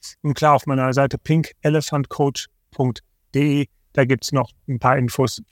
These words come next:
zum Thema Verhandeln. Genau, da einfach nochmal draufgehen und könnt auch gerne Kontakt zu mir aufnehmen oder ein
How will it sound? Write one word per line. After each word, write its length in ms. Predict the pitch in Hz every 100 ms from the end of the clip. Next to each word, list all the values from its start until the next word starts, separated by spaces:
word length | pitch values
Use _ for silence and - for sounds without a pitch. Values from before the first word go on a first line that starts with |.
| _
zum 180 | - 117
Thema 320 | - 120 120
Verhandeln. 480 | 117 123 147 151 143 - _ _ - - -
Genau, 280 | 135 107 107
da 160 | 110
einfach 360 | 113 113 - 110 _ _ -
nochmal 180 | 120 120
draufgehen 600 | 127 139 - 147 135 143
und 160 | 123
könnt 160 | - 120
auch 100 | 113
gerne 240 | 120 117
Kontakt 340 | 117 120 175 -
zu 80 | 156
mir 100 | 139
aufnehmen 380 | - 135 131
oder 160 | 127 113
ein 160 | 110